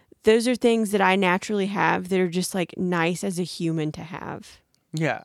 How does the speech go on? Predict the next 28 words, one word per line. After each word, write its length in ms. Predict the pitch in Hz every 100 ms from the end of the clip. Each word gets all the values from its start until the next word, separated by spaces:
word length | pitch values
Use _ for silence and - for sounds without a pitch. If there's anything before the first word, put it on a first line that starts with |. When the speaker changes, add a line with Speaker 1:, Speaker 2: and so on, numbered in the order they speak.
| -
Speaker 2:
I 100 | 156
think 240 | - 139
so. 180 | - 131 156
And 140 | 151
going 200 | 147 147
back 180 | 131 127
to 120 | -
your 260 | 120 120 117
example 540 | - 120 127 117 123
of 460 | 117 117 117 117 - _ _ -
congratulating 580 | 139 135 127 127 120 117
a 40 |
seven 340 | - 131 120
for 160 | 113 123
learning 240 | 117 113
how 60 | 113
to 60 | 120
be 120 | 110
sad, 500 | - 117 101 98 - _ _ - _
that's 160 | 147 156
not 120 | 214
something 260 | - 135 120
I 80 | 117
wanted 340 | 120 135 120
to 80 | 117
work 320 | 117 185 -
on. 260 | - 98 - - _ _ _ _ _
Like, 340 | 143 139 -